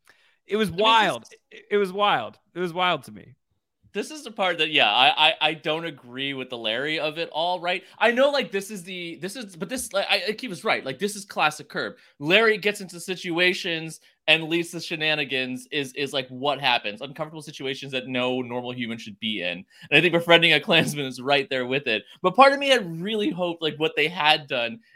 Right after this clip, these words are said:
Speaker 2: is, like, you get to this scene, he spills the coffee, he does this whole exchange with him. He's like, "Oh, give me your number," put it in the phone. He puts the number in the phone, the guy leaves, and immediately he just throws it in the trash.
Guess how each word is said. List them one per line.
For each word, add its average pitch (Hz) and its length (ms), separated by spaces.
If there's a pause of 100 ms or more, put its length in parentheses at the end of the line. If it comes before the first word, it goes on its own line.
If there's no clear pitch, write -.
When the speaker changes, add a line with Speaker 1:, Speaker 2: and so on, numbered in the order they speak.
Speaker 2:
is, 151 160
like, 147 240
you 151 120
get 180 320
to 190 80
this 165 280
scene, 151 280
he 151 120
spills 165 400
the 175 80
coffee, 147 500 (120)
he 190 100
does 202 220
this 196 180
whole 190 240
exchange 185 460
with 185 120
him. 180 120
He's 170 100
like, 170 160
"Oh, 202 140
give 185 180
me 190 80
your 180 140
number," 170 400
put 175 160
it 165 100
in 165 80
the 160 180
phone. 160 360 (180)
He 180 80
puts 208 240
the 180 60
number 185 180
in 170 40
the 170 120
phone, 170 180
the 156 120
guy 160 360
leaves, 165 300
and 160 100
immediately 165 380
he 165 80
just 165 240
throws 143 340
it 165 40
in 156 80
the 151 80
trash. 156 560